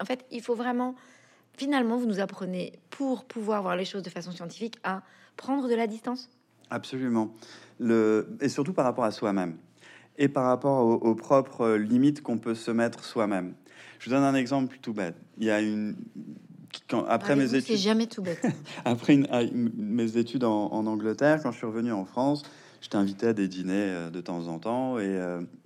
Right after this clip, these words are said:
Speaker 2: je voyais très bien le regard des gens qui, assis à côté de moi, me demandant : « Qu'est-ce que vous faites dans la vie ? » Moi répondant : « De la physique théorique. » Les gens se liquéfiaient en se disant : « Mais pourquoi c'est tombé sur moi ?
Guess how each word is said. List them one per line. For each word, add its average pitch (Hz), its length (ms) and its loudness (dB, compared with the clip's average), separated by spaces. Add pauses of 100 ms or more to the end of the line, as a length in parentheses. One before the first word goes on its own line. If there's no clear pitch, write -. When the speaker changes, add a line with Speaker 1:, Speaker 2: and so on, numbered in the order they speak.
(120)
Speaker 2:
je 98 120 -4
voyais 110 260 0
très 156 240 0
bien 139 480 0
le 107 140 -2
regard 131 540 2
des 110 140 0
gens 110 300 -2
qui, 113 380 -4 (100)
assis 123 340 -2
à 135 60 0
côté 117 300 -4
de 110 40 -2
moi, 110 340 0
me 107 140 -2
demandant : « 110 560 0 (380)
Qu'est-ce 127 180 -4
que - 60 -4
vous 107 100 -2
faites 101 200 -4
dans 104 100 -2
la 101 160 2
vie ? » 101 260 -2 (280)
Moi 104 200 2
répondant : « 101 520 0 (360)
De 90 60 -6
la 76 140 -6
physique 120 380 -6
théorique. » 104 520 0 (460)
Les 104 160 0
gens 147 340 2
se - 160 -8
liquéfiaient 135 580 0
en 143 120 2
se 107 40 -6
disant : « 113 220 0
Mais 117 120 4
pourquoi - 420 -2
c'est 139 160 -2
tombé 123 280 0
sur 123 220 -8
moi ? 120 300 -2